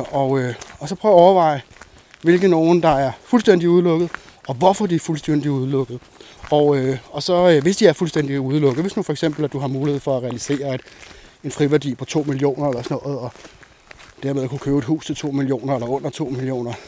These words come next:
og, og leve rigtig billigt og have en meget højere grad af frihed, øh, så prøv at overveje, om, om, øh, om de prioriteter, der gør, at du ikke nødvendigvis vil træffe det valg, om de er gode, eller om de er dårlige,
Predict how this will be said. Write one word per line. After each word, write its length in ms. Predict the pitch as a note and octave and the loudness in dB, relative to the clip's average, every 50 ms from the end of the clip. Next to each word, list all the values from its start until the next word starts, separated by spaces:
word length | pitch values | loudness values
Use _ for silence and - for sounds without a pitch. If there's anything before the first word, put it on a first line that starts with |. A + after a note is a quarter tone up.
| - - - - - _ - - | -20 -20 -20 -20 -20 _ -10 -8
og, 140 | C#3 C3 | -6 -6
og 180 | C3 C3 C3+ B2+ | -4 -4 -2 -2
leve 260 | B2+ C3 C#3+ D3 C3+ A2+ - - - - | 2 2 2 2 2 0 -6 -14 -8 -4
rigtig 240 | D3 C#3 C3+ - - | -4 -4 -2 -4 -4
billigt 280 | - D3+ C3 C#3+ D3 C#3 | -4 -2 -2 -2 -2 -4
og 100 | C3 A#2+ | -6 -6
have 140 | C3 C#3 C3 | -4 -4 -2
en 140 | C3 B2+ | -2 -4
meget 240 | C3+ B2+ - C#3 C#3+ | -4 -4 -4 -4 -2
højere 160 | C#3 B2 C3 | -2 -2 -2
grad 200 | C3+ - C3 - | -4 -6 -8 -8
af 80 | B2 - | -10 -8
frihed, 320 | - D3 D3 C#3+ D3 D3+ - - - - - - - - - - - - - - - C3+ | -4 -2 -2 0 0 -2 -4 -4 -10 -20 -20 -20 -20 -20 -20 -20 -20 -20 -20 -16 -10 -6
øh, 200 | B2+ B2 C3 A#2+ | -6 -4 -4 -4
så 100 | - D#3+ | -6 -4
prøv 160 | - G3 F#3+ | 2 4 6
at 40 | E3+ | 6
overveje, 440 | D#3 E3+ F3 F3+ D#3+ D3 B2 A#2+ A#2+ | 8 8 8 8 8 6 4 2 -2
om, 180 | C3 C3 A#2 - _ - - _ _ _ _ _ - - - - | -6 -6 -6 -8 _ -20 -20 _ _ _ _ _ -20 -20 -12 -8
om, 200 | B2+ B2 B2+ B2+ | -6 -4 -2 -2
øh, 80 | B2 | -2
om 100 | - C#3 | -4 -2
de 120 | C3 F3 D#3+ | -2 -2 -2
prioriteter, 500 | - - D#3+ C#3+ - - F#3+ G3 F#3 F3 | 0 -2 -2 -2 0 0 -2 0 0 0
der 80 | D#3 | -2
gør, 200 | C3+ - C#3+ C#3+ | 0 0 0 2
at 240 | D#3 D#3 C3 C#3 C3 | 2 2 0 0 -2
du 60 | D3+ | -2
ikke 140 | D#3 E3+ F3 | 0 0 2
nødvendigvis 520 | F#3 D#3+ F3 F#3 E3+ D#3+ E3+ D#3+ - - G3 | 2 2 2 2 0 0 -2 -4 0 2 4
vil 200 | G3 G3+ F3+ - - - - _ _ _ _ _ _ - - - - - _ _ _ _ | 2 2 0 -4 -18 -20 -20 _ _ _ _ _ _ -20 -20 -20 -20 -20 _ _ _ _
træffe 280 | - - D3 D3+ - - | -8 -4 -2 -2 -2 0
det 100 | - D3 | -2 -2
valg, 240 | C3 C#3 C#3 B2 - - - - - _ _ _ _ _ _ _ - _ - - - | 0 0 -2 -4 -8 -14 -20 -20 -20 _ _ _ _ _ _ _ -20 _ -20 -8 -4
om 140 | D3 C#3 B2+ | -4 -2 -2
de 100 | - E3 | -2 -2
er 40 | |
gode, 400 | C#3+ - C#3+ D3 D#3+ E3+ F#3+ F#3+ - | 0 2 2 4 4 4 2 2 0
eller 160 | C3 B2+ C#3 | -2 -4 -4
om 80 | C3 A#2+ | -4 -4
de 80 | C#3 | -6
er 40 | C3 | -6
dårlige, 460 | - B2+ B2 C3 D3+ E3+ F3 E3+ C#3+ | -4 -2 -2 0 0 0 0 -2 -4